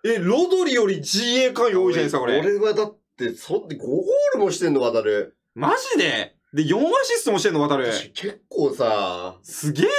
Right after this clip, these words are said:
Speaker 1: えな。
Speaker 2: 渡る決めたみたいな。
Speaker 1: ね、聞くよね。
Speaker 2: 結構聞くんだよね。
Speaker 1: しかも結構勝負強いでしょ。なんだっけ、だからさ、
Speaker 2: うん。
Speaker 1: 残留決める一撃、渡る決めてたこともあったよね。
Speaker 2: うん、そうそうそう。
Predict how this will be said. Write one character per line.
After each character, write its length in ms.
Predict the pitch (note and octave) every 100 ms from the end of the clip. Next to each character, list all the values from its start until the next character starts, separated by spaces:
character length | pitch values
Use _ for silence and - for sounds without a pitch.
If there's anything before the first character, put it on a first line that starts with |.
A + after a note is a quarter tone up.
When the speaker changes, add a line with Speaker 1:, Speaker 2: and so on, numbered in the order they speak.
| B4+
Speaker 1:
え 40 |
な。 260 | E3+ C#3+ G#2+
Speaker 2:
渡 300 | B2+ D3 G3+
る 120 | G3
決 160 | - G3+
め 100 | G3+
た 320 | G#3 G#3+ G#3+
み 120 | E3+
た 140 | E3 C3
い 60 |
な。 200 | G#2 G2+
Speaker 1:
ね、 280 | E3+ A3+ -
聞 120 | -
く 80 | -
よ 120 | D4
ね。 280 | D3+ D3 D3+
Speaker 2:
結 220 | B2+ -
構 60 | -
聞 100 | D5
く 40 |
ん 20 | F3+
だ 80 |
よ 120 | A#2 G#2
ね。 340 | G2 G2+ A#2+ _ _ _ -
Speaker 1:
し 80 | -
か 80 | C#4
も 60 |
結 80 | A#3+
構 220 | G#3+ C4
勝 140 | E4+ F4
負 60 |
強 100 | D4+
い 40 | C#4+
で 40 |
し 40 | G3
ょ。 20 |
な 60 |
ん 40 | B3
だ 60 |
っ 20 | E3+
け、 60 |
だ 80 | D#3+
か 60 | -
ら 60 |
さ、 60 | -
Speaker 2:
う 60 | F#2+
ん。 20 |
Speaker 1:
残 300 | A#3 D#4 F4+
留 180 | F4 E4+
決 140 | -
め 80 | D#4
る 120 | D4+
一 200 | C4 -
撃、 480 | C4+ A3 B3+ A#3+ - -
渡 220 | F#3+ G#3+
る 60 |
決 120 | F#3+ G#3
め 60 |
て 60 | -
た 60 |
こ 60 | E3
と 60 | C#3+
も 60 |
あ 20 |
っ 40 | C#3+
た 40 |
よ 60 | B2
ね。 180 | A2+ A2+
Speaker 2:
う 80 |
ん、 20 | G#2
そ 120 | G#2
う 20 | F#2+
そ 0 |
う 40 |
そ 140 | F2
う。 100 | D#2+